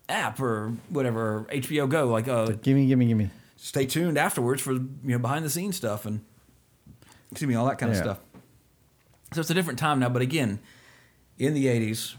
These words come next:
Speaker 1: it was just like, you know, if, if I wanted to watch Masters of the Universe, I had to be in front of the television at two o'clock every afternoon, ready to go, or I miss it. The only way, I, other way I could watch it is if I recorded it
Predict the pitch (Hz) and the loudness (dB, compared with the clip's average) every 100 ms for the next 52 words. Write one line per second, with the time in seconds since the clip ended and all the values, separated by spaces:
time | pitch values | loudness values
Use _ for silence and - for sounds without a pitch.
0 | - - 123 117 135 135 113 - 131 110 | -18 -6 -2 0 0 0 -2 -4 -4 -4
1 | 113 - 120 139 151 156 160 147 147 143 | -6 -8 -2 0 2 2 0 0 0 0
2 | 135 143 139 143 127 110 113 113 107 120 | 0 0 -2 0 2 2 0 -2 0 0
3 | 110 120 135 120 131 123 117 117 123 123 | 0 0 -2 2 2 4 2 2 0 0
4 | 104 101 _ _ _ - 139 127 107 104 | -4 -6 _ _ _ -4 -2 0 0 0
5 | - - _ _ - 101 113 120 113 107 | -6 -20 _ _ -4 0 -2 -2 -2 -2
6 | 113 - _ _ _ _ _ _ - - | -4 -8 _ _ _ _ _ _ -18 -4
7 | 117 104 104 90 - - - - - 127 | -2 0 -2 -4 -10 -20 -20 -8 0 2
8 | 131 123 123 170 - - - _ _ _ | 2 2 2 2 -2 -8 -14 _ _ _
9 | _ _ _ _ _ _ - 123 127 127 | _ _ _ _ _ _ -4 2 4 4
10 | 123 101 135 139 139 135 139 123 135 151 | 2 0 0 2 4 2 2 2 2 2
11 | 143 127 127 123 131 151 156 107 113 - | 2 2 2 2 2 2 0 0 -6 -12